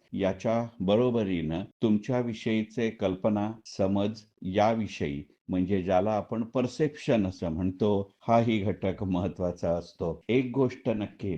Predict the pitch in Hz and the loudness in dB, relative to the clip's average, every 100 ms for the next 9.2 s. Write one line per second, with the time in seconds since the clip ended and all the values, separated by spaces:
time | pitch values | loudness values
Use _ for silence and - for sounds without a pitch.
0 | - - 98 85 87 110 107 117 117 123 | -8 -2 0 0 0 -2 -2 0 0 -2
1 | 123 - 92 - 110 - 117 117 110 110 | -6 -2 0 0 -4 -4 -4 0 0 0
2 | 104 117 113 101 - - 101 - 98 101 | 0 0 -2 -6 -6 -4 -4 -2 0 0
3 | 104 107 110 82 - - 98 95 90 92 | 0 0 0 -4 -6 -4 -2 -2 0 0
4 | 92 95 82 82 87 90 92 - 95 104 | 2 0 -2 -4 -6 -6 -8 -2 2 2
5 | 117 127 90 85 95 117 113 120 123 - | 2 0 -2 -2 0 0 -2 -4 -4 -4
6 | 92 - 98 104 107 117 117 113 - 120 | -6 -4 0 0 0 -2 0 -2 -2 -4
7 | 117 104 107 87 95 95 98 117 107 104 | -4 0 0 0 -2 -2 -2 -2 0 0
8 | 98 90 - 113 107 107 127 - 104 117 | -2 -6 -4 -2 0 -2 -6 -4 -4 0
9 | 107 | 0